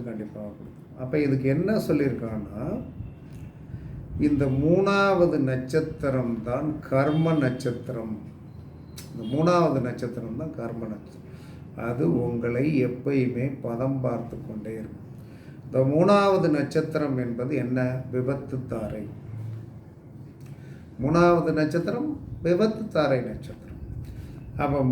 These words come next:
மூணாவது நட்சத்திரம் வந்து ஒரு மனிதனுடைய லக்கணத்திற்கு, மூணாவது ஒரு லக்கணத்துக்கல்ல, ஓடுகின்ற திசைக்கு, ஓடுகின்ற திசைக்கு மூணாவது நட்சத்திரத்தில்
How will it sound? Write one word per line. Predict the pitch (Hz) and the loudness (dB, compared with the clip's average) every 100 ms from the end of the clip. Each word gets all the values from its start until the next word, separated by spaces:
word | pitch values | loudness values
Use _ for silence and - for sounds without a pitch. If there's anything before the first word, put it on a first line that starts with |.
| 135 | 6
மூணாவது | 170 202 214 208 202 180 170 160 151 135 | 6 8 8 8 6 4 2 2 2 2
நட்சத்திரம் | 135 - - 135 139 120 | 2 2 0 2 0 -2
வந்து | 117 131 190 | -2 0 2
ஒரு | 151 120 | 2 0
மனிதனுடைய | 127 143 156 151 139 120 117 | 2 2 4 4 4 4 2
லக்கணத்திற்கு, | - 139 135 127 123 123 117 | -2 -2 -2 -2 -4 -4 -4
மூணாவது | 113 131 139 131 120 120 117 113 | -2 0 2 2 0 -4 -6 -6
ஒரு | 113 113 117 | -6 -8 -4
லக்கணத்துக்கல்ல, | 123 127 104 - - 117 117 208 - - - 123 | -2 2 0 0 -4 -2 -2 -2 -6 -10 -10 0
ஓடுகின்ற | 135 160 190 190 185 180 214 208 131 | 4 8 10 10 8 4 2 0 0
திசைக்கு, | 117 120 113 - - - - - - - - - - - - - - 127 | -4 -4 -8 -10 -12 -14 -14 -18 -20 -18 -14 -10 -8 -8 -12 -12 -2 6
ஓடுகின்ற | 160 196 202 180 185 165 135 135 | 8 10 8 8 4 4 2 2
திசைக்கு | 131 160 156 156 170 131 | 0 0 0 0 2 2
மூணாவது | 143 156 156 151 143 135 127 117 | 2 2 4 4 2 0 0 -2
நட்சத்திரத்தில் | 117 139 127 135 131 131 | 0 0 2 2 2 0